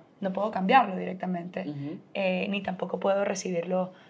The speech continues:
Speaker 1: eh, legalmente a, al nivel de identificación. Em, pero bueno, eso agarren ese dato,
Speaker 2: <laughs>
Speaker 1: tomen ese tip, así pueden como también romper un poco la barrera y generar muchísima más empatía para hacer un espacio seguro, en espacios que no necesariamente son espacios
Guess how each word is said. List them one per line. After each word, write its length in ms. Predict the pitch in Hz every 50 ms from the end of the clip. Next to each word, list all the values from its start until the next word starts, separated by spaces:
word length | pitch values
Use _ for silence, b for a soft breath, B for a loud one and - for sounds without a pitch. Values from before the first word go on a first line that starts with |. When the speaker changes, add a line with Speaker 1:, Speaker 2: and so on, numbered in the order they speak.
| B B -
Speaker 1:
eh, 420 | 190 190 190 180 185 180 175 175 175
legalmente 720 | 190 202 202 185 180 185 202 185 180 180 - 185 185 185
a, 320 | - - 180 170 170 -
al 100 | - 170
nivel 220 | 170 170 170 165 170
de 80 | 180
identificación. 760 | 180 185 175 170 - - - - - 170 156 - 185 165 160 - - B B B B B B B B B B B -
Em, 680 | 214 214 214 208 202 196 196 196 190 185 185 180 180 185 - - -
pero 140 | 220 214
bueno, 180 | 208 180 160 160
eso 360 | 160 - 208 208 214 208 - - - - - - - - - -
agarren 360 | - 190 185 185 180 185 196 202
ese 140 | 202 233
dato, 360 | 226 220 202 196 190 - - -
Speaker 2:
<laughs> 480 | - - - - - - - 226 196
Speaker 1:
tomen 240 | - 208 202 196 196
ese 200 | 190 185 - 208
tip, 300 | - 247 233 233 - - - - -
así 200 | - 180 - 196
pueden 240 | 185 208 196 196 208
como 300 | 202 220 220 220 208 208
también 260 | 214 202 202 214 220
romper 280 | 220 254 247 240 - 254
un 60 | 254
poco 180 | 240 127 127 135
la 120 | 135 123
barrera 420 | 113 - - 139 135 139 - - - - B B B B B
y 80 | -
generar 380 | 214 233 240 220 214 233 233 226
muchísima 360 | 240 247 240 247 - 262 254
más 180 | 247 240 233 240
empatía 440 | 247 240 226 196 185 202 196 208 208
para 160 | - 226 208
hacer 180 | 196 - 202 202
un 60 | 202
espacio 320 | 202 190 - 208 196 208
seguro, 460 | 202 - 185 180 190 196 185 175 160 - B B B B B B B
en 100 | B 247
espacios 400 | 262 247 240 233 233 311 302 269
que 140 | 247 - 196
no 100 | 196 190
necesariamente 640 | 202 220 214 - - 185 180 180 180 180 180 190
son 180 | 190 - 190 185
espacios 440 | 185 - - 190 185 - 190 185